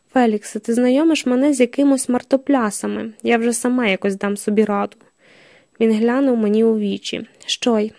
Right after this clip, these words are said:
досі не можеш забути того ірландця?" "Не верзи дурниць. Минув вже рік, як я повернулася з тієї Ірландії. І хоч раз казала тобі про Едварда, ні.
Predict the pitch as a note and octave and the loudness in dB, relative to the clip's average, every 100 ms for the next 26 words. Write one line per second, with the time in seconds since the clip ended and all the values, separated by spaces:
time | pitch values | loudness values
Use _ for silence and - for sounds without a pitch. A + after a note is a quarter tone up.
0 | _ A3 A#3 A#3+ B3 A#3 A#3 A#3+ A#3+ A3 | _ 0 2 2 2 0 2 2 2 2
1 | A3 B3 B3 A#3 A#3 A#3 A#3 A3+ A#3 A#3 | 2 0 -2 0 2 2 0 2 2 2
2 | C#4+ D4 - G#3 A3+ _ - - - - | -2 -4 -6 -8 -8 _ -20 -20 -20 -20
3 | _ - C#4 D#4 D#4 E4+ C4+ A#3 C4+ C4 | _ 0 4 4 4 2 2 0 2 2
4 | G3+ - - - _ A#3+ C4 C#4 B3 C4+ | 2 -2 -10 -18 _ 2 4 4 6 6
5 | C#4 D#4 - G3+ G#3 G3+ G#3 G#3 G#3+ G#3 | 8 4 2 0 0 0 2 2 2 0
6 | G#3 G#3+ - G#3+ G#3+ G#3+ A3+ A3 G#3 G3 | -2 -8 -2 0 2 2 2 2 2 -2
7 | G#3 G#3+ A3+ A3+ _ A#3 A3+ A#3 A#3+ B3 | -6 -6 -8 -10 _ -4 -2 -2 0 0
8 | B3+ A#3+ A3 A#3+ A3+ A#3 A3+ - A3+ A#3+ | 0 0 2 2 2 0 -2 0 0 2
9 | A#3+ A#3 G#3 A3 G#3+ _ - A3+ G#3+ A3 | 0 0 -2 -6 -8 _ -2 0 2 -2